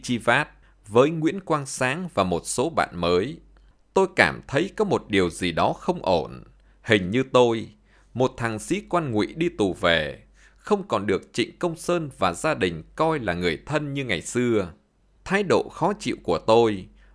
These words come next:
mỗi lần ngồi trước mặt những người bạn mới này của Sơn, đã khiến tôi bị Trịnh Công Sơn và gia đình tẩy chay ngầm. Thực ra, tôi đã bị Trịnh Công Sơn và nhóm bạn Huế cũ loại ra từ những năm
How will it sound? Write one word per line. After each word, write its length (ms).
mỗi 240
lần 280
ngồi 240
trước 180
mặt 240
những 180
người 140
bạn 340
mới 140
này 360
của 160
Sơn, 520
đã 200
khiến 280
tôi 160
bị 240
Trịnh 240
Công 160
Sơn 420
và 160
gia 220
đình 260
tẩy 260
chay 180
ngầm. 420
Thực 220
ra, 460
tôi 160
đã 100
bị 300
Trịnh 280
Công 180
Sơn 460
và 140
nhóm 300
bạn 200
Huế 220
cũ 320
loại 240
ra 500
từ 180
những 280
năm 180